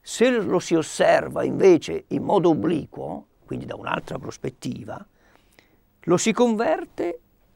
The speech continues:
in oggetto estetico-comico. Quindi il Don Chisciotte è entrambo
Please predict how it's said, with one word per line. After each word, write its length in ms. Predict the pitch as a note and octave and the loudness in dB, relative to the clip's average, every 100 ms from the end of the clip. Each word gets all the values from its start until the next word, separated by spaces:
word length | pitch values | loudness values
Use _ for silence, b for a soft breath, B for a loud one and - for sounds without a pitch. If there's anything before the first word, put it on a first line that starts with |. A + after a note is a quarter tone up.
| _ _ - | _ _ -4
in 160 | G3+ | 0
oggetto 480 | G3+ E3+ A3+ - - | 0 2 2 2 -4
estetico-comico. 1080 | B3+ - G3+ A3 A3+ A3 - - - - C#3+ _ _ _ _ _ _ _ _ _ _ _ _ _ _ _ | -4 -2 -4 -4 -6 -6 -10 -16 -18 -20 -20 _ _ _ _ _ _ _ _ _ _ _ _ _ _ _
Quindi 240 | - A3 G#3 | 0 2 4
il 80 | |
Don 140 | E3+ A#3 | 6 6
Chisciotte 420 | B3 A3 G#3+ F3+ | 6 4 4 4
è 20 | |
entrambo 720 | F#3+ - - G#2 - - - | 0 0 -4 -6 -10 -16 -20